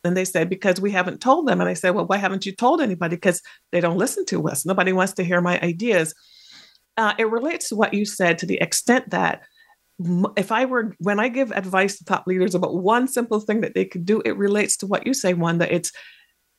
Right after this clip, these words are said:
yes, talk to your direct reports because there's a reason you have them, but make sure you're talking to people outside of that inner circle, because the, the,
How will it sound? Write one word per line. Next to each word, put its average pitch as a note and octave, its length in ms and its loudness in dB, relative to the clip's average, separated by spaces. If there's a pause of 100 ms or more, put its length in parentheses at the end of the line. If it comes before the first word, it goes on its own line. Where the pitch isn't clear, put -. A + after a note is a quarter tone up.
(220)
yes, F3 360 2
talk F#3+ 300 0
to C4 80 -4
your A3+ 100 0
direct A#3+ 300 2
reports - 480 -2
because G#3 260 -2
there's F#3 220 2
a F3+ 40 -4
reason D4 380 2
you B3+ 80 2
have F3 260 -2
them, D3+ 240 -2 (280)
but E3 220 0 (100)
make F3+ 200 2
sure A#3+ 300 -2
you're A3 160 0
talking G3+ 320 0
to F3 60 -4
people G#3 340 -2
outside F3+ 540 2
of E3+ 80 -4
that E3 240 -2
inner E3+ 340 2
circle, - 540 0 (340)
because G3 480 0 (140)
the, E3+ 280 2 (160)
the, F3 320 2